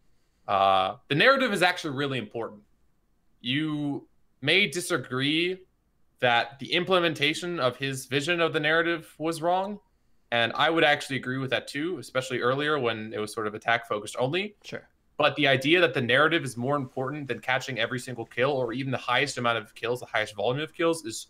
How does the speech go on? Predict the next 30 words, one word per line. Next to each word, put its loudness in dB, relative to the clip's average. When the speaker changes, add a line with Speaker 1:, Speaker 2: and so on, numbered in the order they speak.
Speaker 1:
super, -4
super -6
important. -4
And -2
that's 0
why 6
players 2
with -10
higher 4
game 0
sense, -4
who 2
obviously 4
know 4
all 6
the 2
ropes 0
of, -8
um, 2
observing, 2
Speaker 2:
Mm-hmm. -10
Speaker 1:
will 4
be -2
more 2
successful. -4
But 4
it's -4
kind 2
of -2
like, 2